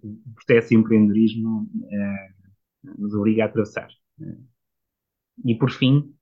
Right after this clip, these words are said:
eu diria que é, é, é a escolha da equipa. A dada altura é fundamental que tenhas ao teu lado as pessoas certas para desabafar, para, eh, terem a competência de ao teu lado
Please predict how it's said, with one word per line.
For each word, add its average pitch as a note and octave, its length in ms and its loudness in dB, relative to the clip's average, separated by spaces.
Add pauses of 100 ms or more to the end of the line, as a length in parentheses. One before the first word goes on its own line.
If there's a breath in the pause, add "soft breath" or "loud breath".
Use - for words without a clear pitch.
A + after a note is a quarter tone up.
(260)
eu B2+ 120 6
diria C3 280 4
que C3 220 2
é, B2+ 120 4
é, G#2+ 560 0
é - 20 0
a G#2+ 40 2
escolha A2+ 300 2
da A2 80 2
equipa. G2+ 340 -6 (640)
A B2 80 0
dada D3 220 2
altura D3+ 440 4
é C3+ 120 0
fundamental C3+ 680 2
que - 60 -20
tenhas G#2 340 -4
ao G#2 100 -2
teu A2+ 120 -6
lado A2+ 220 -2
as A#2 100 -10
pessoas - 400 -4
certas C3 400 -4 (580)
para G#2+ 160 -2
desabafar, A#2 800 0 (340)
para, G2+ 460 -2 (580)
eh, F#2+ 560 -6 (640)
terem A#2 300 4
a A2 40 2
competência A2+ 1000 0
de A2+ 220 2
ao A2+ 160 4
teu A2+ 160 0
lado A2 440 0